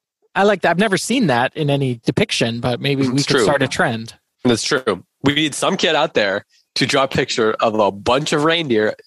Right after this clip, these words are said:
Speaker 2: you, uh, like, in unison, hovering right over the, over the earth
Speaker 1: <laughs>
Speaker 2: with a jolly old Saint Nick in it. All right,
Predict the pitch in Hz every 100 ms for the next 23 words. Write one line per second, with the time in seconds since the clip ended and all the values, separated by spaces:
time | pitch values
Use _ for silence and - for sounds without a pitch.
0 | _ _ 104 101 117 127 - - - 107
1 | 113 - 143 160 160 147 - 113 104 101
2 | _ _ _ _ _ _ - - _ -
3 | 131 131 135 123 113 123 123 123 120 120
4 | 120 _ _ - 113 113 104 87 - -
5 | - - - - - - - - - -
6 | - 220 - 156 - - - _ _ _
7 | 175 160 127 123 110 104 139 131 123 110
8 | 113 87 92 90 87 - _ _ 160 139